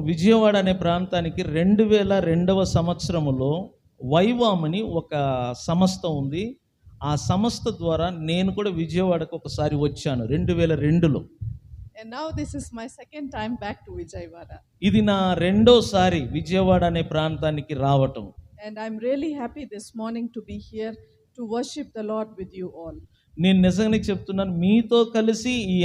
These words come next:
Speaker 1: ఆదివారము ఆరాధనలో పాల్పొందటం నాకు చాలా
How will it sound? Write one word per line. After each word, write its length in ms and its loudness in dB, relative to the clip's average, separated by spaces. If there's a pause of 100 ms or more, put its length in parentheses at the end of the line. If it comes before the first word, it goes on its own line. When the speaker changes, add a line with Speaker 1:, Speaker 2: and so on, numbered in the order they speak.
(160)
Speaker 1:
ఆదివారము 720 2 (380)
ఆరాధనలో 560 0 (160)
పాల్పొందటం 680 -2 (540)
నాకు 220 0 (180)
చాలా 320 4